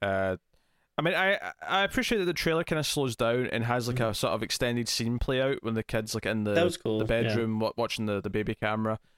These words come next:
Speaker 1: Like, at least that was like, okay, it's not just cutting around a bunch of things, but the actual, like,
Speaker 2: Yeah.
Speaker 1: jump scares and the hand creeping out, just the, the, the, the, it
Speaker 2: Mm-hmm.
Speaker 1: felt a bit uninspired, I guess, was what I'd say. So
Speaker 2: Yeah, I, I think, like, especially lately, it seems like there's just been a lot of movies about, like,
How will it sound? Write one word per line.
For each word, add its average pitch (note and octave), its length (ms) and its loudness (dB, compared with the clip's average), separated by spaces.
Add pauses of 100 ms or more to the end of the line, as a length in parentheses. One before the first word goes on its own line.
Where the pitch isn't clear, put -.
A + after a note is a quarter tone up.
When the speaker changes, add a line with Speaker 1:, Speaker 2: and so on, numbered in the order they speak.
(120)
Speaker 1:
Like, C3 140 2
at F#3 220 4
least F3+ 200 2
that C#3 180 2
was B2+ 140 -2
like, B2 80 0
okay, D3+ 220 0
it's A2 100 -4
not C3+ 100 0
just B2+ 140 -6
cutting A2 240 -2
around G#2 180 -2
a G2+ 120 -4 (100)
bunch G#2+ 180 -4
of G#2 60 -12
things, G2+ 260 -4
but C3+ 140 -2
the E3+ 100 0
actual, F#3 400 0
like, B2+ 140 -2
Speaker 2:
Yeah. A#2 220 0 (140)
Speaker 1:
jump C3+ 280 0
scares B2 440 0
and G#2+ 280 -4
the A2 80 -2
hand A2+ 360 -2
creeping A2+ 320 -4
out, G#2+ 200 -2
just A#2+ 240 -4
the, B2+ 100 -2
the, A#2+ 300 -2
the, B2 180 0
the, D#3+ 80 2 (140)
it C3+ 80 -2
Speaker 2:
Mm-hmm. G#2 80 -6
Speaker 1:
felt D#3+ 140 2
a D3 40 0
bit C#3+ 100 0
uninspired, F#2+ 680 -2
I - 20 -2
guess, - 440 -4 (100)
was G#2 260 -8
what G#2+ 120 -4
I'd - 80 -6
say. G2+ 180 -4 (880)
So C3 340 0
Speaker 2:
Yeah, C#3 320 2
I, - 60 -2
I F#3 60 4
think, C4 260 -2
like, F4+ 180 0
especially F#3 440 2
lately, A#2+ 400 0
it A#2+ 80 0
seems C3 260 -2
like B2+ 140 -2
there's B2 160 -2
just B2 200 -4
been B2 120 -2
a A#2+ 60 0
lot A2 260 0
of A#2+ 100 2
movies A#2 480 0
about, G#2 340 0
like, G#2 300 -2